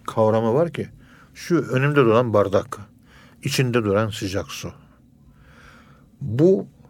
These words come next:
beni rüşte, olgunluğa, Allah'a doğru götürüyor, irşat ediyor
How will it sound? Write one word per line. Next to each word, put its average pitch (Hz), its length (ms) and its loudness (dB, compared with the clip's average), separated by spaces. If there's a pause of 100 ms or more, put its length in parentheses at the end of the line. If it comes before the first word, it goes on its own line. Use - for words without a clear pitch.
(320)
beni 135 580 0 (640)
rüşte, 117 560 2 (280)
olgunluğa, 120 760 4 (640)
Allah'a 127 400 4
doğru 101 260 2
götürüyor, 87 540 -8
irşat 113 540 0
ediyor 85 300 -10